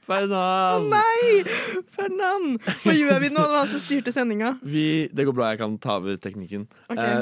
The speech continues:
Speaker 1: uansett da, hva synes du om flaska til, eh, Ferdinand? Har du lyst på den, eller skal jeg ta den med tanke på at han nå er død?
Speaker 2: Hmm, jeg vil gjerne ha den,
Speaker 1: Ja.
Speaker 2: egentlig. Jeg kan godt være førstemann til mølla og ta den.
Speaker 1: Det går bra, jeg har en termokopp, eh, fra før,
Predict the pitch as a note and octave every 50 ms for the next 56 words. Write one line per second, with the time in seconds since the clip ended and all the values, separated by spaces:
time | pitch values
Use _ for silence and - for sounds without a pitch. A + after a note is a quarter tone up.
0 | - - - C3+ C3 B2+ B2+ B2+ D3+ D3 C#3 A#2 F#2+ F#2+ G2+ _ - A2 B2+ B2+
1 | C3 - B2+ A#2+ A2+ A#2 A2+ A2+ A#2+ C3+ C3+ - - - G#2 G2 G2 G2 F2+ -
2 | G#2 G2+ G2+ G2+ G2 G2+ G2+ G2+ G#2 G2+ G2+ G2+ G2+ - - G2+ F2+ F2 E2 F2+
3 | F2+ G2+ C3 D3 C3 A#2+ - - - D#2+ F#2 A#2 A2 A2+ G#2+ F#2+ A#2 A2 G#2+ G2
4 | G#2+ G#2 - A#2+ A#2+ C#3+ F3+ F3 - - D3+ D3 D3 D3 - C#3+ B2+ A2+ F#2 F#2
5 | F#2+ - - G2+ F#2+ F#2+ G2+ A2+ G#2+ - G2+ A#2 - C3 A2+ G#2 - - F2 F2+
6 | F2+ G2 F#2 F#2 F#2 F2+ F2 F2+ F2 D#2 F#2 F2+ - - G#3+ - - C4 A#3+ A3
7 | G#3 G#3 G3 - - A3+ A3 G3 G3 G#3 A#3 C#4 G4 A#4 F#4+ C4+ G3 G3+ F#3+ E3+
8 | A3 A3+ A#3 D4 - _ _ - - A3+ G#3+ G#3+ A3 - A#3 C4+ C#4+ - _ _
9 | _ - C#4 G#3 G3+ - A#3 B3 C4+ A3+ G3+ G3+ _ _ _ - G3 F#3+ F#3 F#3+
10 | - F#3+ - - F#3 F#3 F#3 F#3+ F#3 F3 F3 F3 - F3+ F3+ F#3+ G#3+ - _ -
11 | G#3+ - A2+ A2+ A#2 A#2 G#2+ G#2 G2+ G2+ - G#2 G2+ G2+ F#2+ F#2 F#2 F#2+ G2 -
12 | G#2 F#2 F2 F2 F2 - - F#2 E2 _ _ - F#2+ F2+ F2 E2+ F2 F2 E2+ -
13 | F#2+ F2+ - - - D#2+ - - G#2+